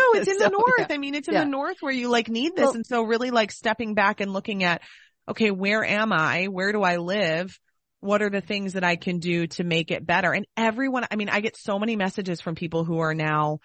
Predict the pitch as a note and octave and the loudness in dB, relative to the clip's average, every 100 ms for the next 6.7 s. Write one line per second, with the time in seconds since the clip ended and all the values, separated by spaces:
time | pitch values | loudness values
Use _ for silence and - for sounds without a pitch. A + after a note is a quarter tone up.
0 | _ _ _ - F#3 D#3+ E3 E3 D#3 D3+ | _ _ _ -6 0 2 4 0 0 -2
1 | D#3 F#3+ A3+ C4 - F3 F3 E3 - _ | -2 0 0 -2 -8 -4 -2 -2 -4 _
2 | - D#3+ D#3 D#3+ D#3 F3 D#3+ D#3+ D#3 D3+ | -4 -4 0 0 0 0 0 0 0 -2
3 | D3+ D3+ C#3 D#3+ G#3+ _ - G3 F#3 F3+ | -4 -4 -4 -4 -6 _ -8 -2 0 4
4 | E3+ D#3 D3 F#3+ G#3+ G3 A3 G#3+ E3+ F3+ | 4 2 -2 -2 0 4 2 2 -2 -2
5 | F#3 D#2+ - F3 D#3+ D#3+ - F#3+ F#3+ F3 | -6 -6 -2 0 0 -2 -2 -2 0 -2
6 | D3+ D3+ D#3+ D#3+ F3 F#3+ G3 | -6 -4 -2 0 0 -2 -4